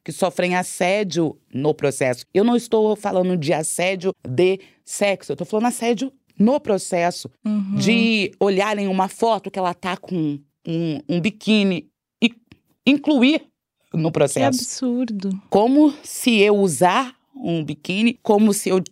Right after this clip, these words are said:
Speaker 1: tiver com uma taça, um copo na mão, faz eu ser uma advogada ruim, sabe?
Speaker 2: Exatamente.
Speaker 1: Então, eles sempre tentam atacar a nossa honra,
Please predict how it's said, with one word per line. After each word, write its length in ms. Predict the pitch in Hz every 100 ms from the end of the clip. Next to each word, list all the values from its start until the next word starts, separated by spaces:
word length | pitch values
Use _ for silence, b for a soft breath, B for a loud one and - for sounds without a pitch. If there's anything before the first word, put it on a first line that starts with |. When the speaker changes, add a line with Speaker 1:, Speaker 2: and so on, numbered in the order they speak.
| _ - -
Speaker 1:
tiver 280 | 180 156 170
com 140 | -
uma 120 | 156
taça, 440 | 143 180 175 - 175 _ -
um 100 | 143
copo 300 | 165 156 160
na 140 | 139
mão, 280 | 135 180 247 _
faz 400 | - 220 226 226
eu 120 | 220
ser 560 | 208 - 196 196 185 - _ -
uma 200 | 175 170
advogada 540 | 143 156 147 139 127 b b
ruim, 640 | 147 165 151 185 196 139 _ _ 208 202
sabe? 480 | 208 285 - 302 208
Speaker 2:
Exatamente. 320 | 196 190 185
Speaker 1:
Então, 400 | 202 196 220 262 269 -
eles 280 | 214 247 -
sempre 500 | - 285 311 311 262
tentam 800 | - 220 247 277 226 185 160 - _ _ _ _ _ _ -
atacar 640 | 196 202 185 - 226 240 _ -
a 100 | 220
nossa 540 | 202 208 254 269 -
honra, 440 | 175 175 220 190